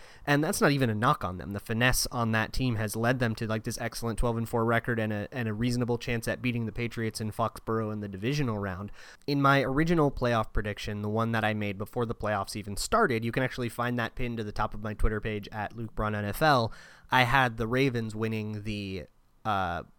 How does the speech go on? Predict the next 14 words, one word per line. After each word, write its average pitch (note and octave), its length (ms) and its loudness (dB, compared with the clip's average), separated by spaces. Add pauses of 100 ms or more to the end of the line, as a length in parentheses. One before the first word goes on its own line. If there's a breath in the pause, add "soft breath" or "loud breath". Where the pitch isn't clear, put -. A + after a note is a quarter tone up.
(320)
Ravens-Chargers A#2 880 4
game, F#2+ 280 -6
which G2+ 220 -4
meant A2+ 160 -2
that G#2 140 -4
this - 160 0
would A#2 80 2
have G2+ 60 -6
been G#2 100 -6
a G2+ 40 -6
game G#2 200 -4
against G#2+ 260 -6
the G#2 60 -6
Ravens, A#2 440 0